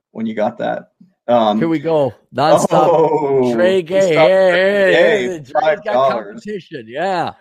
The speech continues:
Speaker 2: yeah.
Speaker 1: "I need an accountant, Chad. I'm strapped for cash, but I could pay you in other ways." And Cappy, it's twelve inches, flaccid or not, with the penis
Speaker 2: <laughs>
Speaker 1: emoji.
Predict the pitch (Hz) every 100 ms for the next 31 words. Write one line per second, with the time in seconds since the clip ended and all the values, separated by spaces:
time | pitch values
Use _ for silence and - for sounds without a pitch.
0 | - 156 170 110 - _ _ _ _ 143
1 | 151 170 190 175 147 - 160 170 170 120
2 | 113 131 117 127 127 - - 135 151 -
3 | 127 - 143 123 120 135 127 127 107 -
4 | 165 147 139 120 110 117 139 156 123 110
5 | 107 117 127 127 131 127 143 156 151 110
6 | 113 - - 143 147 147 135 143 131 107
7 | - 120 123 131 - 127 113 113 123 104
8 | - 117 135 - 143 139 120 113 120 110
9 | 107 - 107 110